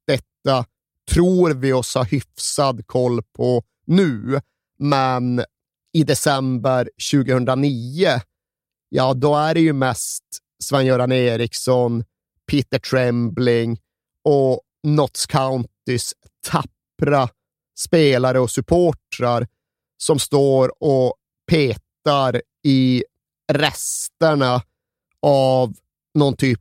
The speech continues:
av bombnedslag, och de begriper ju inte riktigt vad det är som har träffat klubben. Men det kan ju där och då vara detsamma. Att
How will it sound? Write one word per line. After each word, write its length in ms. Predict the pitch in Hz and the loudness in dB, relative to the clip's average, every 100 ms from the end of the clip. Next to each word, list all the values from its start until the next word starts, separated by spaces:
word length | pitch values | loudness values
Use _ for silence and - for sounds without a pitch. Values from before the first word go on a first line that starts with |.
| _ | _
av 300 | 127 123 113 | 0 0 -2
bombnedslag, 1400 | 107 160 123 110 117 120 113 - - 160 143 117 113 113 | 0 0 0 -4 -2 0 -2 -4 -2 0 2 0 -2 0
och 220 | 123 113 - _ _ | 0 0 -4 _ _
de 180 | 135 123 | -6 -2
begriper 920 | 143 117 131 139 160 - _ _ - | -2 0 0 0 -4 -10 _ _ -2
ju 80 | 143 | 0
inte 100 | 117 - _ 131 | 0 -6 _ -6
riktigt 280 | 120 117 | -6 -4
vad 180 | - 131 | 0 0
det 80 | 123 | 0
är 340 | 165 151 117 107 | 0 0 -4 -6
som 200 | - 127 | -4 -4
har 80 | |
träffat 380 | - 120 - 123 | -4 -4 -4 -4
klubben. 640 | - 175 131 - 120 127 131 _ _ _ _ _ | 0 0 -2 -8 -6 -4 -6 _ _ _ _ _
Men 140 | 139 143 | 0 0
det 100 | 135 | 0
kan 200 | 139 139 | 0 2
ju 60 | |
där 220 | 131 127 | 2 0
och 60 | 120 | 0
då 180 | 120 120 | 0 0
vara 120 | 120 | 0
detsamma. 600 | 113 - 147 135 110 127 - _ _ - | -2 -2 -2 -2 -2 -4 -4 _ _ -8
Att 220 | 135 | -8